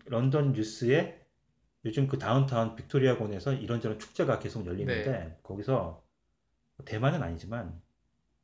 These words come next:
Speaker 1: 그 마약 주사기가 발견이 됐대요.
Speaker 2: 아.
Speaker 1: 그래서 이번에 썸 페스티벌 하는데 가자고 하길래 제가, 어, 그런 거 나왔대. 그 애들도 있고 해서.
Speaker 2: 근데 낮에 하진 않을 거 아니에요.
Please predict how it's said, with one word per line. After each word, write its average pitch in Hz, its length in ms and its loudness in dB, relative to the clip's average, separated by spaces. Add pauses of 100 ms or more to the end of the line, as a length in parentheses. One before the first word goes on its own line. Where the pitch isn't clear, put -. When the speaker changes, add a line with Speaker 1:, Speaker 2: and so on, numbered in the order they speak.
(240)
Speaker 1:
그 101 220 -12
마약 104 340 -2
주사기가 110 760 -2 (160)
발견이 104 360 -4
됐대요. 101 640 -4
Speaker 2:
아. 120 520 -10 (400)
Speaker 1:
그래서 139 380 0 (220)
이번에 143 160 2
썸 233 240 0
페스티벌 180 420 -2
하는데 143 260 -2
가자고 120 1120 -2
하길래 123 680 -2
제가, - 160 -16
어, 113 460 -18 (200)
그런 - 160 -4
거 160 80 0
나왔대. 107 680 0
그 113 80 -4
애들도 98 680 -4
있고 107 320 -8
해서. 110 520 -4
Speaker 2:
근데 170 200 -6
낮에 104 300 0
하진 269 240 4
않을 131 220 2
거 143 100 0
아니에요. 104 460 -8